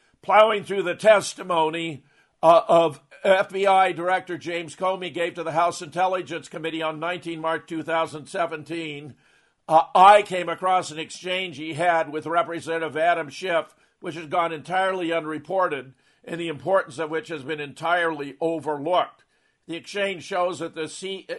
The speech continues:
U S Intelligence Committee admits that Russian intelligence did not have direct contact with WikiLeaks and did not pass the stolen Podesta and D N C emails to WikiLeaks.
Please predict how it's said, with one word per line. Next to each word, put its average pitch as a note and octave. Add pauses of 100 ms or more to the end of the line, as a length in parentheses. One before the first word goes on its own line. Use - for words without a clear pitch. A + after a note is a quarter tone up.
(380)
U F#3+
S F3+
Intelligence F3
Committee D#3+
admits D#3+
that E3+
Russian F3+
intelligence D#3+
did D3+
not F#3
have D#3+
direct D#3
contact D#3+
with D#3+
WikiLeaks C3+ (400)
and D#3+
did D3+
not G#3
pass D3
the -
stolen F3+
Podesta D#3+
and C#3+
D E3+
N D#3
C D#3
emails D#3
to D#3
WikiLeaks. E3